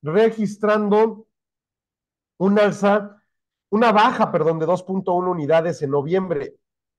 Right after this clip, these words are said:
Échale, échale ojo a este tema, ¿eh? La lectura del mes pasado fue de cincuenta y dos punto siete, o sea que bajó.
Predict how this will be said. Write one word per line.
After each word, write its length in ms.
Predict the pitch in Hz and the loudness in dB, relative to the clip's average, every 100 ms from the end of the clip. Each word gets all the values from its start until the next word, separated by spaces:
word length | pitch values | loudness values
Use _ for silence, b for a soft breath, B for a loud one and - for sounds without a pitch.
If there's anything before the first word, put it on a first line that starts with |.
| _ | _
Échale, 460 | - 226 285 254 220 | -6 -6 -4 -6 -6
échale 500 | 233 269 320 247 143 _ | -8 -8 -8 -10 -10 _
ojo 300 | - 233 226 | -2 0 0
a 40 | 214 | -2
este 200 | 214 202 | -2 -6
tema, 440 | 190 156 135 98 | -4 -4 -4 -4
¿eh? 120 | 175 226 _ _ _ _ _ _ _ _ | -4 -6 _ _ _ _ _ _ _ _
La 140 | 180 | 0
lectura 300 | 214 208 311 | 0 0 0
del 100 | 320 | 0
mes 140 | 240 240 | 0 0
pasado 380 | 247 220 247 | -2 0 2
fue 120 | 202 233 | 4 2
de 60 | |
cincuenta 380 | 214 202 156 143 | 0 -2 -2 0
y 40 | |
dos 140 | 165 - | 0 -2
punto 260 | 185 175 | -6 -6
siete, 240 | 160 147 135 | -4 -4 -4
o 20 | |
sea 100 | 143 | -4
que 100 | 175 | -2
bajó. 540 | 185 165 - 220 196 | -2 -2 0 2 2